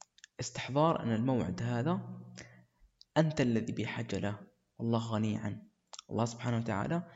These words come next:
ما يحتاجش منك هذا الإشي. الله سبحانه وتعالى هذا الإشي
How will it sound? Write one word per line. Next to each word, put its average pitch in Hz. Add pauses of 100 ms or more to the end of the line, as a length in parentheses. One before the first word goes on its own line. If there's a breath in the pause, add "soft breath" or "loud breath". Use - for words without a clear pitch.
(240 loud breath)
ما 120
يحتاجش 156
منك 120
هذا -
الإشي. - (680)
الله 123
سبحانه 135
وتعالى 135 (640)
هذا 123
الإشي -